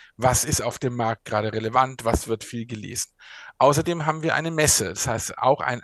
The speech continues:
Anteil einer durchaus kommerziellen Ausrichtung in einer insgesamt Kulturveranstaltung. Und das ist was Ungewöhnliches für ein Kulturamt, sich mit so einer, mit einer Veranstaltung, die irgendwie auch der Kultur- und Kreativwirtschaft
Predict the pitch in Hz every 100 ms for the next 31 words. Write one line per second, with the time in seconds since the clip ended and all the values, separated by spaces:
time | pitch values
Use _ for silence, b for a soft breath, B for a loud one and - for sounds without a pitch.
0 | - 135 165 - 180 185 202 B B B
1 | B - 135 139 127 151 143 135 - -
2 | 135 131 - 170 156 120 123 - 127 -
3 | 113 - 170 151 120 123 120 151 - 139
4 | 143 139 - 143 143 135 - - - -
5 | - 85 - - _ B B B B 113
6 | 117 147 175 - 147 - 202 202 208 170
7 | 170 160 156 - 143 123 123 110 160 170
8 | - 233 - - - 147 131 147 110 131
9 | 127 117 B B B B B _ 127 131
10 | 123 127 - 131 139 - 147 139 139 139
11 | 147 147 131 147 135 131 160 143 - 120
12 | - 127 127 165 - 190 -